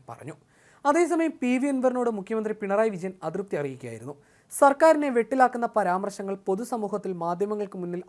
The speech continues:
അവതരിപ്പിച്ചത് ശരിയല്ലെന്ന് മുഖ്യമന്ത്രി തുറന്നു പറഞ്ഞു. ഇനി ഇടത് സർക്കാരിനെ പ്രതിക്കൂട്ടിലാക്കുന്ന പ്രവർത്തനങ്ങൾ ഉണ്ടാകരുതെന്നും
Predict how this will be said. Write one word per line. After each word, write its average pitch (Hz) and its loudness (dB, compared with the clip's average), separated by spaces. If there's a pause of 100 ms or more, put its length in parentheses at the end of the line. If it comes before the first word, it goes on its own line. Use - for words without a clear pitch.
അവതരിപ്പിച്ചത് 180 -4 (140)
ശരിയല്ലെന്ന് 185 -2
മുഖ്യമന്ത്രി 160 -8 (100)
തുറന്നു 151 -6
പറഞ്ഞു. 110 -14 (420)
ഇനി 254 0 (220)
ഇടത് 247 2
സർക്കാരിനെ 240 2
പ്രതിക്കൂട്ടിലാക്കുന്ന 196 -4
പ്രവർത്തനങ്ങൾ 180 -4
ഉണ്ടാകരുതെന്നും 160 -4